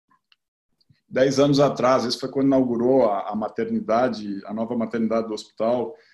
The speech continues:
Helda Gerdau, né? E eu, eu fui na, na inauguração, né, pra prestigiar.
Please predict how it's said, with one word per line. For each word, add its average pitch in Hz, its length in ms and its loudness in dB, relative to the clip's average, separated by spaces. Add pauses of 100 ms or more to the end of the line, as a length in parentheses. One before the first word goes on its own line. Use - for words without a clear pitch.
(400)
Helda 123 320 6
Gerdau, 113 460 2
né? 113 280 -2 (200)
E 113 260 -4
eu, 120 260 -6
eu 175 120 -8
fui 156 200 -6
na, 117 380 -2
na 110 140 -10
inauguração, 127 1200 -6 (920)
né, 110 340 -6
pra 110 180 -8
prestigiar. 113 960 -2